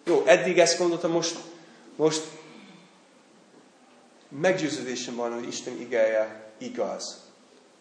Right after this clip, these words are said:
A, a hazugság,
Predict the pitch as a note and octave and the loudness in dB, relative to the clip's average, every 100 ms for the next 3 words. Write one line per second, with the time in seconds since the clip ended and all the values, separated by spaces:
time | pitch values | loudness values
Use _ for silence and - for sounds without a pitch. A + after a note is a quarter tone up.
0 | _ - - _ _ - - _ - B2 | _ -20 -20 _ _ -20 -20 _ -6 -4
1 | - - - - A#2 A2+ - - - E3+ | -4 -8 -18 -14 -14 -14 -18 -20 2 4
2 | E3+ - - D#3 C#3 C#3 - - | 4 0 2 6 6 4 0 -12